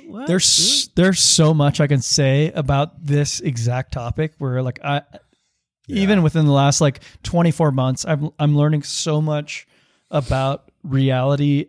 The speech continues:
Speaker 2: as, as we don't understand it, which is, like, me getting into the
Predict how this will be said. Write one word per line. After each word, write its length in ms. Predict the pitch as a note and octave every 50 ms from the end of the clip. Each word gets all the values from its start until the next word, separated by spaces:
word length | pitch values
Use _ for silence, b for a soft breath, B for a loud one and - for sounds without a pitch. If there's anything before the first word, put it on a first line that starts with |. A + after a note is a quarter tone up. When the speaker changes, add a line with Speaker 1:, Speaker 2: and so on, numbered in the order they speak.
| _ -
Speaker 2:
as, 480 | C#3+ C3+ C3 B2+ A2 - - - - - _
as 220 | C#3+ C#3 C3+ A#2+
we 220 | B2 B2+ C#3+ C#3+ C3
don't 320 | A#2+ C#3 C3+ C3+ C#3+ -
understand 580 | D#3 C#3+ C#3+ C3+ B2 - - C#3+ C3 C3+ C#3 D#3
it, 140 | E3 - _ b b b b b b b b b
which 160 | - C#3+ C3+ -
is, 160 | C3+ A#2+ B2
like, 160 | C3 B2+ C3
me 380 | D3 C#3+ C#3+ C#3+ C#3 C#3 C#3 C3
getting 260 | B2+ C#3+ C3+ C#3+ C#3
into 220 | C#3 C3+ B2+ C3+
the 140 | C3 C3+